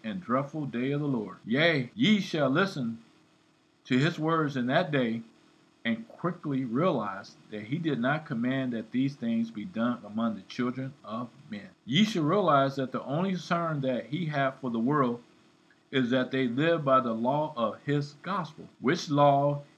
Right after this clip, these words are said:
ye did not teach in your churches and, and in your temples. Verse fifty-one. And those who belong unto your church shall watch in horror, as the Lord calleth his own servant from among those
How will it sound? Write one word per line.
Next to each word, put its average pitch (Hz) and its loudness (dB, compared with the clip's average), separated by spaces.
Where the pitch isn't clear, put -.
ye 139 2
did 135 0
not 131 2
teach - -8
in 120 0
your 120 2
churches 156 -4
and, 143 -2
and 127 -2
in 123 -2
your 127 0
temples. - -4
Verse 107 -8
fifty-one. 135 -6
And 131 0
those 185 8
who 143 2
belong 156 2
unto 143 0
your 131 4
church 175 0
shall 135 0
watch 135 -2
in 160 -4
horror, 180 0
as 135 4
the 113 -2
Lord 156 2
calleth 156 0
his 143 -2
own 151 -2
servant 170 2
from 143 2
among 135 0
those 143 2